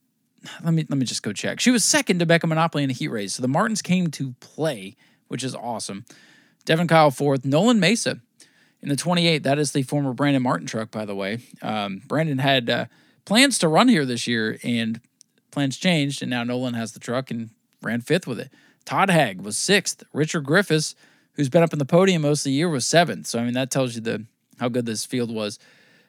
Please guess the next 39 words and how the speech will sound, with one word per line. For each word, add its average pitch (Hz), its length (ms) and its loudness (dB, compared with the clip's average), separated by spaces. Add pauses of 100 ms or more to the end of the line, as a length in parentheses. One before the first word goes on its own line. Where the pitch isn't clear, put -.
(140)
Becca 175 220 2
Monopoly 180 600 2
was 127 300 0
eighth. 156 420 -2
Ninth 214 280 4
to 277 80 -2
Dalton 185 300 2
Smith, 135 360 -4
and 123 120 -4
shout 175 360 4
out 175 180 4
to 156 80 -2
Dalton 143 300 2
Smith. 127 340 -2 (380)
Again, 139 340 -2
it's 151 140 -6
pretty 240 160 0
much 208 160 -2
Dalton 170 320 2
and 147 120 0
his 113 120 -4
dad 107 320 -2 (180)
working 135 220 0
on 135 80 2
these 127 140 0
trucks 123 360 0
and 113 140 -2
the 110 40 -4
late 123 200 -2
model 113 320 -2
when, 110 240 -2
uh, 107 160 0
when 117 140 -4
they 113 60 0
bring 113 200 -4
that 135 120 2
out 117 160 0
to - 60 -20
play. 107 260 -4